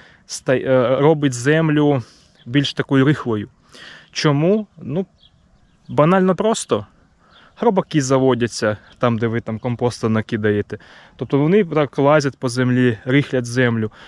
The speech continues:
Одним словом, було помічено, що органічні добрива, вони непогано, а, впливають навіть на структуру ґрунту. І в цьому гуміно... є таке, що він теж впливає на структуру ґрунту і рослин, там реаніматор ґрунту і рослин, да?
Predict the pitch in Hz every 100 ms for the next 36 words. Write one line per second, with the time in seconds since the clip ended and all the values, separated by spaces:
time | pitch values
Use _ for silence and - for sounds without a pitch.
0 | - - - 135 170 160 185 220 208 139
1 | - - - - 123 143 160 147 170 196
2 | 143 135 - 139 131 123 131 143 139 139
3 | 131 175 165 131 127 143 139 151 147 135
4 | 147 185 190 - - - - - 117 113
5 | 143 156 135 139 139 131 127 - 131 139
6 | 127 127 107 98 - - - - - 143
7 | 147 - 185 180 160 175 214 262 196 131
8 | - - - - 131 156 131 117 113 -
9 | 123 117 123 - 123 - - 113 143 110
10 | 107 - 113 - 135 170 240 170 - 139
11 | 147 135 - 107 101 107 107 110 113 117
12 | 104 107 139 196 139 123 - 107 98 143